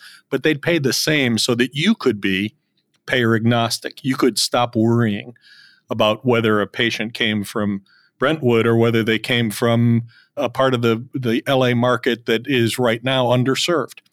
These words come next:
And I'm not talking about kind of one size fits all pricing at all. It's just the Wild West seems to be not working too well.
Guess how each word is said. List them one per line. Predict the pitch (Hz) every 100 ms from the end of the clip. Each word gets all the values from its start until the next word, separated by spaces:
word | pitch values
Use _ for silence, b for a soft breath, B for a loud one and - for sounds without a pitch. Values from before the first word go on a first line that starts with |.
| b b b
And | 127 123
I'm | 127 135
not | 147 180
talking | 151 131 135
about | 120 120 117
kind | 123 113
of | 113
one | 110 127 127
size | - 117 101
fits | - 120 -
all | 110 104
pricing | - 117 113 117 101
at | 107
all. | 147 127 113 - B B B B -
It's | 127 -
just | 147 131 - -
the |
Wild | 123 127 156 143 120 113
West | 131 127 - - - - -
seems | - 127 120 -
to | 117
be | 110
not | 104 104
working | 113 110 - 120 110
too | - 117
well. | - 135